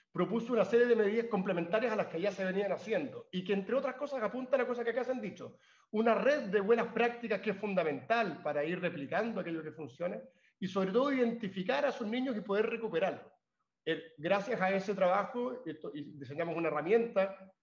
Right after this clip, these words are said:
que es el sistema de alerta temprana, que ya estaba, pero que ahora se extendió a todo el sistema, y, una re-, y otra herramienta que permite trabajar con los colegios para identificar dónde están esos niños que se están apartando. Las cifras son bien duras.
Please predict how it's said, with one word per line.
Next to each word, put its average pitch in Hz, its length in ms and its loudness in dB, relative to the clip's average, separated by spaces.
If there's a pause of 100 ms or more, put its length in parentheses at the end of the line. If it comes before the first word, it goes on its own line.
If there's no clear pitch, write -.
que 165 140 -2
es 156 80 -2
el 156 100 -2
sistema 165 300 -2
de 160 80 2
alerta 160 160 0
temprana, 165 440 2
que 160 100 -4
ya 170 100 2
estaba, 196 300 4
pero 170 180 0
que 156 60 0
ahora 170 240 2
se 170 160 -4
extendió 151 680 -4
a 139 60 -6
todo 160 160 -4
el 156 80 -6
sistema, 190 560 -6 (240)
y, 175 60 -2
una 208 100 6
re-, 202 200 4
y 185 80 2
otra 262 160 8
herramienta 240 460 2
que 214 380 -4 (240)
permite 208 560 4
trabajar 180 480 2
con 226 140 2
los 233 120 2
colegios 220 380 0
para 185 160 0
identificar 180 680 0
dónde 254 220 0
están 247 260 -2
esos 254 200 -2
niños 233 420 -2
que 208 480 -6
se - 140 -10
están 196 220 2
apartando. 180 760 0 (260)
Las 170 280 0
cifras 233 260 0
son 185 140 0
bien 208 180 0
duras. 180 340 -4